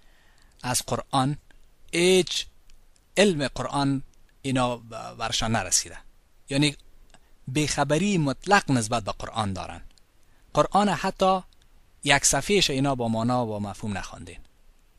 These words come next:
از زندگی پیامبر صلی الله علیه و سلم هیچ گونه آگاهی ندارن. سیرت پیامبر صلی الله علیه و سلم هیچ نخواندین و از اصحاب کرام هیچ آگاهی ندارن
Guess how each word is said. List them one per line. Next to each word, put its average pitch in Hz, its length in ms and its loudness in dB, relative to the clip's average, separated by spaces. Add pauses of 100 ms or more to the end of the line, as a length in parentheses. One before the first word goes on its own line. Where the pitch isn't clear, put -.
(2500)
از 139 180 6
زندگی 151 420 2
پیامبر 135 300 0
صلی 127 140 -2
الله 120 100 -4
علیه 139 220 0
و - 20 -6
سلم - 100 -14
هیچ 208 240 4
گونه 143 180 0
آگاهی 113 440 -6
ندارن. 92 420 -6 (380)
سیرت 165 400 4
پیامبر 120 260 -2
صلی 117 140 -4
الله 113 100 -4
علیه 117 220 -4
و - 20 -8
سلم - 240 0
هیچ 196 180 2
نخواندین 104 640 -2 (1500)
و 139 80 -4
از 139 220 2
اصحاب 143 480 0
کرام 135 360 -4 (460)
هیچ 160 200 -4
آگاهی 110 400 -4
ندارن 95 400 -6